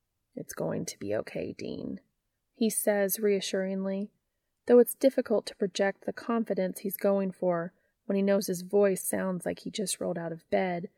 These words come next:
and his eyes are probably still grainy and bloodshot. Who the hell thinks nine A M board meetings are a good idea?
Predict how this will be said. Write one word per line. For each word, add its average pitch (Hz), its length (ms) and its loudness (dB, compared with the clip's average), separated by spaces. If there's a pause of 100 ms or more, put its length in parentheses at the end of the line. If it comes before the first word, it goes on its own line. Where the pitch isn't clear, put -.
(380)
and 220 100 4
his 208 240 2
eyes 208 400 2
are 190 80 0
probably 220 460 2
still 196 300 0
grainy 190 580 -4
and 180 160 -4
bloodshot. 180 760 -6 (920)
Who 277 140 2
the 277 140 6
hell 240 380 0
thinks - 340 -4
nine 208 320 2
A 196 200 0
M 190 180 -2
board 185 360 -2
meetings 175 380 -6
are 170 100 -6
a 170 60 -6
good 180 240 -4
idea? 175 600 -4